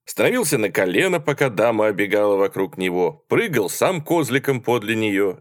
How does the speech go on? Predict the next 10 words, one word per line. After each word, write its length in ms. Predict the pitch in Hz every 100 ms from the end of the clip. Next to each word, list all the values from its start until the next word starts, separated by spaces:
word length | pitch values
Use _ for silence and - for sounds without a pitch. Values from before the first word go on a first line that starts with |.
| _
и 80 | 101
очаровал 640 | 101 147 127 120 131 127
всех 320 | - 101 -
поляков. 560 | 92 76 - - - _ _ _ _ _ _
«Вот 240 | 113 196 160
это 260 | 175 147
танец!» — 880 | 135 110 104 98 92 85 78 76 -
говорил 380 | 90 92 87 85
восхищенный 600 | 85 80 87 - 85 80
граф. 340 | 82 80 -